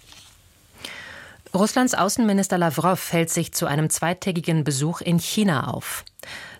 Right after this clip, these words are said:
Dort wird er sich nach russischen Angaben mit seinem chinesischen Amtskollegen Wang Yi unter anderem über den Ukraine-Krieg austauschen. Zudem werde es in den Gesprächen um eine verstärkte Zusammenarbeit auf internationaler Bühne gehen, hieß es.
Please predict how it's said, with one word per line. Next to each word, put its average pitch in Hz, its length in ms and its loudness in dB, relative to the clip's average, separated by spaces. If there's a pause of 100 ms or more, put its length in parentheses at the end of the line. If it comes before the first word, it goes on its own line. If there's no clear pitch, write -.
Dort 139 200 0
wird 151 120 0
er 147 100 2
sich 139 160 -2
nach 151 200 0
russischen 170 380 0
Angaben 180 600 2
mit 185 120 2
seinem 147 280 2
chinesischen 160 600 0
Amtskollegen 151 680 0
Wang 151 220 4
Yi 151 380 2
unter 139 360 0
anderem 151 420 2
über 147 180 0
den 147 140 2
Ukraine-Krieg 165 800 0
austauschen. 127 640 -4 (640)
Zudem 220 360 4
werde 202 180 4
es 185 140 0
in 175 100 2
den 170 140 4
Gesprächen 147 520 0
um 143 200 0
eine 139 180 2
verstärkte 156 540 0
Zusammenarbeit 143 840 2
auf 143 260 0
internationaler 147 840 2
Bühne 131 320 2
gehen, 127 280 2
hieß 123 280 -2
es. - 300 -4